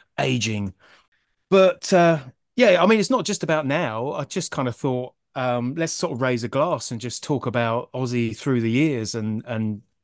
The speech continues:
like, when I got into Ozzy, it was like, um, the, the, one of those guys that unified metal fans.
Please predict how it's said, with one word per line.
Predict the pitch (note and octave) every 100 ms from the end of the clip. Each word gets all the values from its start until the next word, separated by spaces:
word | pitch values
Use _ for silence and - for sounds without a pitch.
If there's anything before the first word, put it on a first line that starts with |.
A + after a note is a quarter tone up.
| _ _ _ _ _ _ _ _ _ _
like, | F3+ C#3
when | D3+ D3+
I | F#3+
got | F3+ C#3 A#2+
into | A#2
Ozzy, | C3 D#3 A#2+ G#2+
it |
was | B2 B2
like, | C3 A#2+ B2+
um, | C3 B2 A#2+ A#2 - _ _ _ _ _ _ -
the, | C#3+ -
the, | D#3+ C3 - _
one | D3+ D#3 E3+ G3+
of | G3
those | F3+
guys | - D3+ C3
that | D#3
unified | C3 E3 F3 D3+ C3 G#2+ A2 G2+
metal | B2+ C3+ C3
fans. | G2+ G#2 G2 G2 F#2+ -